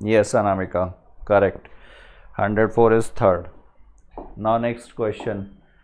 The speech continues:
question number hundred फ़ाइव, a special type of structure is found in brinjal where stamens are attached to the petals, name the structure। Stamens अगर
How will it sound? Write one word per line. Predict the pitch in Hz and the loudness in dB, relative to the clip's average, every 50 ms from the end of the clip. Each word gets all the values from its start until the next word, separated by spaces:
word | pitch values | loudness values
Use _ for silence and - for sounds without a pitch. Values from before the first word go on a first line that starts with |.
| _ _ _ _ - _ | _ _ _ _ -10 _
question | 117 117 117 - - 139 135 131 | 0 0 0 0 -2 -2 -2 -2
number | 127 131 135 | 0 0 0
hundred | 127 131 120 110 113 113 120 120 - - | 0 0 -4 -4 -2 -2 0 0 0 0
फ़ाइव, | - 113 104 98 90 87 - - - | 2 2 2 2 0 -4 -6 -6 -4
a | 123 117 | -4 -6
special | 120 - - 131 127 123 120 - 165 170 156 151 | -6 -4 -2 0 0 0 0 0 -2 0 2 2
type | 143 139 135 123 147 151 | 2 2 2 0 0 -2
of | 143 135 135 117 | 0 -2 -2 -4
structure | - - - 123 110 - - - 143 127 107 107 | -4 -4 -4 -4 -4 -4 -4 -2 0 0 0 0
is | 104 - - 127 | -4 -4 -4 -4
found | 117 120 120 127 131 | -2 -2 -2 -4 -4
in | 131 123 107 | -4 -4 -4
brinjal | 104 110 110 113 113 123 120 107 101 117 | -4 -4 -4 -4 -2 -2 -2 0 0 0
where | 120 120 120 117 | 0 0 -2 -4
stamens | 117 - - - 127 123 127 131 143 151 143 - | -6 -8 -4 -2 -2 -2 -2 -4 -4 -6 -6 -10
are | - - 110 110 117 117 - - - _ _ _ - 113 | -10 -10 -6 -6 -6 -6 -6 -12 -20 _ _ _ -8 -4
attached | - 117 113 117 113 - - | -2 0 0 0 0 -4 -8
to | 127 123 | -8 -2
the | 120 135 135 - - | -2 -2 -2 0 0
petals, | 117 110 - - 110 98 87 90 - - _ _ _ _ _ - - - - | 0 0 2 2 0 0 0 -6 -12 -20 _ _ _ _ _ -20 -20 -14 -10
name | 98 107 117 123 127 131 131 | -6 -6 -4 -4 -4 0 2
the | 139 131 123 - | 2 2 2 0
structure। | - - - 107 98 - - - 107 87 85 87 - - - - _ _ - - - - _ _ _ 113 120 120 120 | -2 -6 -8 -8 -8 -8 -8 -6 -6 -6 -6 -6 -12 -18 -20 -20 _ _ -20 -20 -20 -20 _ _ _ -6 -6 -6 -4
Stamens | - 139 131 131 131 135 147 156 147 147 | -2 -2 0 0 0 -2 -4 -4 -4 -4
अगर | 131 127 135 | -2 -2 -4